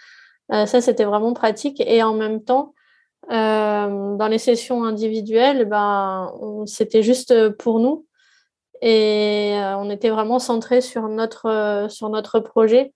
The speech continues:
Et, et vraiment, cet équilibre, il était, il est-, il était hyper important, à mon avis, pour, euh,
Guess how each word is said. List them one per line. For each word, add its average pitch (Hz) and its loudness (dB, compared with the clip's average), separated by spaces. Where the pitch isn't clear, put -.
Et, 196 -2
et 208 -2
vraiment, 220 -2
cet 233 0
équilibre, 233 -2
il 208 -4
était, 208 -4
il 208 -6
est-, 214 -2
il 220 0
était 214 2
hyper 233 2
important, 233 0
à 220 -4
mon 208 -6
avis, 208 -4
pour, 202 -4
euh, 190 -2